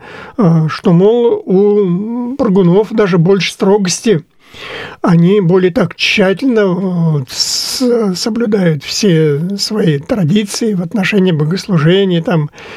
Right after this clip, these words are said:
и в отношении жизни. Но отличаются они чем от традиционных молокан? Во-первых, тем, что традиционные молокане поют только библейские тексты, как мы говорили. Молокане-прыгуны,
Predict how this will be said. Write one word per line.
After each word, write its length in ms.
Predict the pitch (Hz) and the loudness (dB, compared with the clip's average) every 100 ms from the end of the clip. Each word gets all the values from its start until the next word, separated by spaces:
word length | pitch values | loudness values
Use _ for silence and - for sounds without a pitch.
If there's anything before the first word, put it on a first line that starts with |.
| - - | -20 -6
и 80 | - | -2
в 60 | 170 | 0
отношении 560 | - 185 170 196 180 | 0 -2 0 2 2
жизни. 640 | 151 170 202 202 214 208 170 - - - - - 415 | 2 2 0 0 0 0 -2 -10 -20 -20 -20 -10 0
Но 580 | 185 202 240 269 285 233 | 2 4 4 2 0 0
отличаются 680 | 196 269 - 262 247 - | -2 -2 0 0 0 0
они 160 | 226 233 | 0 0
чем 400 | - 262 156 139 _ | 0 0 0 -6 _
от 160 | - - | -10 -4
традиционных 640 | 226 240 - 202 175 165 | -4 -4 -2 0 2 0
молокан? 560 | 190 180 185 190 160 127 _ _ _ | 0 0 0 -2 -4 -4 _ _ _
Во-первых, 480 | 147 175 233 214 185 | -2 0 2 2 0
тем, 260 | - 240 220 | 0 0 0
что 500 | - - 185 170 202 | -4 0 2 2 -2
традиционные 560 | - 190 156 233 208 196 | 0 0 2 2 2 2
молокане 720 | 175 180 170 202 185 180 165 _ - - - - - - - | 2 0 0 0 2 0 -2 _ -20 -20 -20 -20 -20 -16 0
поют 540 | 180 160 196 220 170 - - - - | 2 4 2 0 -4 -10 -10 -12 -8
только 300 | - 208 190 | -2 0 2
библейские 540 | 185 170 185 185 - 185 | 2 4 2 2 0 0
тексты, 540 | 247 170 - 233 196 _ _ _ - | 0 0 -4 -8 -10 _ _ _ -20
как 160 | - | -6
мы 140 | 214 233 | -4 -2
говорили. 500 | 233 233 190 180 - _ - - - | -2 0 -2 -4 -8 _ -20 -20 0
Молокане-прыгуны, 1120 | 180 175 190 247 240 208 240 240 277 330 302 | 2 2 2 0 0 0 0 2 2 2 -2